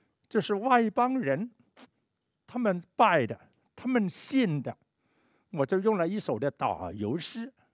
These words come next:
来的跟他讲：“一口无言，二目无光，三餐不食，四肢无力，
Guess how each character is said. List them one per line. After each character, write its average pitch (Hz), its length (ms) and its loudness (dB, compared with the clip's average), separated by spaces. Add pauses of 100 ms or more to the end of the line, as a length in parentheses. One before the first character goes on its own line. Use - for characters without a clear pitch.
(200)
来 135 180 -6
的 147 100 -10
跟 175 140 -4
他 175 100 -4
讲 - 240 -10 (800)
：“一 247 240 -2
口 - 240 -10
无 135 340 -12
言， 139 380 -8
二 196 240 -2
目 196 240 -2
无 123 260 -8
光， 185 320 -2
三 202 320 -2
餐 165 240 -8
不 185 120 -8
食， 180 320 -10
四 202 400 -6
肢 190 220 -8
无 170 240 -10
力， 226 200 -6